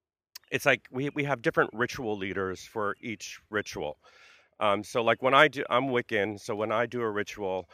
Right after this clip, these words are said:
the ritual be pretty much Wiccan. Uh, when somebody else does it,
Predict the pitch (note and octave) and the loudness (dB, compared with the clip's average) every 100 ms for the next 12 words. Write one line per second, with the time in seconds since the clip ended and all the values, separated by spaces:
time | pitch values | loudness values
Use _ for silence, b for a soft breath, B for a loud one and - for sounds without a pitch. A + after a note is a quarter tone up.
0 | b b b _ _ _ - G#2+ A#2+ - | b b b _ _ _ -4 0 0 -2
1 | G#2+ F2 G2 - - B2+ G#2+ F2+ - D#2+ | -6 -4 -8 -8 -6 -2 0 -2 -2 -6
2 | D2+ C#2 - _ _ - F#2 F#2+ G2 G#2+ | -8 -12 -18 _ _ -4 0 2 2 0
3 | A2+ - B2 A#2+ A#2+ B2+ B2+ - - B2 | -2 0 2 2 4 4 4 0 0 0
4 | A#2 B2 A#2 - | 2 0 0 -2